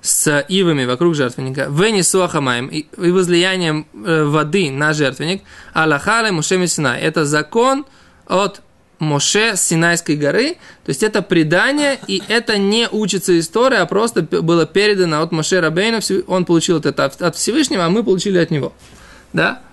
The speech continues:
По цепочке мудрецов. Беседер? Окей.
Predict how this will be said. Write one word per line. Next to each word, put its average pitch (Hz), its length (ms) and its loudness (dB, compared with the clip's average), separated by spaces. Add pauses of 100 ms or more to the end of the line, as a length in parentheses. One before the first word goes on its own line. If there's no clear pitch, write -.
(100)
По 202 140 4
цепочке 180 420 0
мудрецов. 151 400 0 (540)
Беседер? 233 480 0 (1600)
Окей. - 420 0